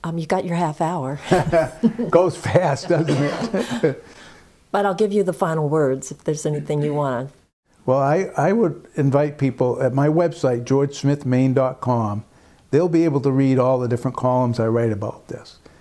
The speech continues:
Speaker 2: 'cause they're published in the K J or the Bangor paper and here and there. Um, but if they'd like to just follow all of them, it's all there. The, the most fun I'm having is book reviews. I write book reviews for all the main publishers, and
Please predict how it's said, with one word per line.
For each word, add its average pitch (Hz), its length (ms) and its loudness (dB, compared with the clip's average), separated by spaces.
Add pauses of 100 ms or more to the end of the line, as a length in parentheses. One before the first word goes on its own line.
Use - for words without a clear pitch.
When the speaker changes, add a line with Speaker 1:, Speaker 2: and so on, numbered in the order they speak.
(260)
Speaker 2:
'cause 110 220 -2
they're 123 100 2
published 120 460 -2
in 139 80 -6
the 123 80 -2
K 117 280 -2
J 113 580 -2
or 113 180 -2
the 120 140 -6
Bangor 113 500 -4
paper 113 560 -4
and 107 100 -6
here 117 220 0
and 117 100 -2
there. 113 300 -4 (840)
Um, 131 320 -4 (160)
but 123 100 0
if 127 140 0
they'd 135 160 2
like 135 220 2
to 123 80 -2
just 123 220 0
follow 123 300 2
all 127 260 2
of 110 100 -4
them, 110 140 0
it's 113 140 -2
all 135 240 2
there. 123 300 -2 (720)
The, 117 180 0
the 135 140 0
most 220 280 0
fun 190 140 0
I'm 170 120 0
having 123 280 0
is 113 140 0
book 143 260 -2
reviews. 107 400 -4
I 123 80 0
write 139 240 0
book 143 200 -2
reviews 120 340 0
for 120 100 -2
all 123 140 0
the 135 80 0
main 123 240 0
publishers, 139 600 -4
and 110 220 -6